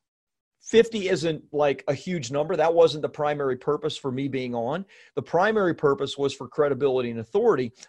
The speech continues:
but I couldn't get on until I found a way to show the producer that this will hook your audience. You have to do the exact same thing. So we always suggest to our clients, narrow your topic when you write your book. Like, write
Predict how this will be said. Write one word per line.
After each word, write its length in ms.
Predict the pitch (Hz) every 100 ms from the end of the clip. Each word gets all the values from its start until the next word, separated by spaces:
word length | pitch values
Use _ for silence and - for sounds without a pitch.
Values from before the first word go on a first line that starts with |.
| -
but 120 | 147 -
I 140 | 139
couldn't 420 | - - 247 262
get 180 | 226 240
on 500 | 233 247 139 143 175 - _ _ _ 151
until 440 | 156 143 208 208
I 140 | 151 147
found 380 | - 185 196
a 40 | 185
way 220 | 160 165
to 80 | 147
show 260 | - 170
the 120 | 160 139
producer 600 | 156 208 254 - 131 127 _ -
that 240 | 143 120
this 260 | 190 202 196
will 140 | 196
hook 320 | - 160 160
your 340 | 147 147 147 131
audience. 480 | 131 120 78 - - - _
You 220 | 143 208
have 220 | 208 190
to 60 | 165
do 180 | 151 156
the 120 | 139
exact 440 | 131 110 123 120
same 240 | - 113 113
thing. 280 | 123 85 - - -
So 240 | - 165 139 - _ -
we 300 | 135 165 240
always 420 | 214 240 208 175
suggest 400 | - 151 170 170
to 60 | -
our 80 | 131
clients, 420 | - 180 151 120 _ _
narrow 720 | 135 147 190 262 254 156 147
your 180 | 139 143
topic 520 | 139 185 180 165 123 -
when 180 | 143 160
you 120 | 151
write 240 | 139 135
your 100 | 123
book. 300 | 110 120 110 -
Like, 200 | 147 127
write 460 | 123 156 226 254